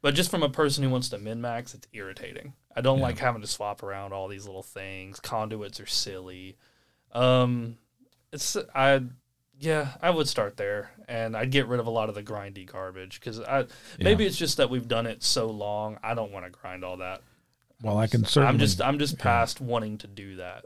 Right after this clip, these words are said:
Speaker 2: I don't wanna do it either. You
Speaker 1: Yeah.
Speaker 2: and I think that's part of something they didn't anticipate.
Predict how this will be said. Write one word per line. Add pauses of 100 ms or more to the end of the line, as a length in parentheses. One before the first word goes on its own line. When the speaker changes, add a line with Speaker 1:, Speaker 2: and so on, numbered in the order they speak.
(120)
Speaker 2:
I
don't
wanna
do
it
either. (200)
You
Speaker 1:
Yeah.
Speaker 2:
and
I
think
that's
part
of
something
they
didn't
anticipate.